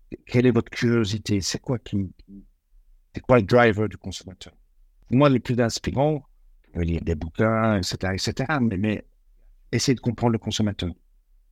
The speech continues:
Et en niveau marketeur, ça, c'est, et la deuxième chose importante pour un marketeur, c'est la, la discipline et la continuité. Comment expliquer ça ?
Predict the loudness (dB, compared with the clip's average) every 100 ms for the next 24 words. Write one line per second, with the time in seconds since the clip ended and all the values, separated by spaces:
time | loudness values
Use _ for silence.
0 | _ _ _ _ _ -20 _ 2 4 4
1 | 4 2 2 0 0 0 0 -6 -20 -20
2 | _ -6 -4 -8 _ _ _ -4 -2 2
3 | 2 4 2 0 -2 -2 -6 -4 -6 -4
4 | -4 -4 -4 -4 -2 -2 -4 -4 -4 -8
5 | -18 -20 _ _ -4 -2 0 -4 -2 -4
6 | 0 2 4 2 -2 -2 -2 -4 -8 -12
7 | _ _ _ _ _ _ _ -4 2 2
8 | 0 -4 -8 -2 -2 -2 -6